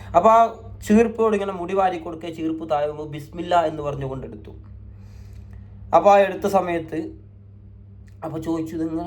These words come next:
ആരെയാണ് പറയുന്നത്?" കാരണം "അന റബ്ബുക്കും അല്ല, അല്ല, അല്ല" എന്നാണല്ലോ ഫിറോൻ പറഞ്ഞത്. ഫിറോൻ, "ഞാനാണ് റബ്ബ്,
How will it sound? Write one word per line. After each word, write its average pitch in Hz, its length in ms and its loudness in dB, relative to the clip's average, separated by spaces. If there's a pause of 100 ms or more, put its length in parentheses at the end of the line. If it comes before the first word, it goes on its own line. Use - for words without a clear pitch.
(140)
ആരെയാണ് 151 340 -4
പറയുന്നത്?" 120 400 -8
കാരണം 135 300 -6 (100)
"അന 151 180 -2
റബ്ബുക്കും 160 360 -2
അല്ല, 170 100 6
അല്ല, 175 300 4 (420)
അല്ല" 151 160 0 (160)
എന്നാണല്ലോ 156 460 -2
ഫിറോൻ 139 280 -4
പറഞ്ഞത്. 131 240 -6
ഫിറോൻ, 135 240 -4 (220)
"ഞാനാണ് 160 380 -2
റബ്ബ്, 147 200 -2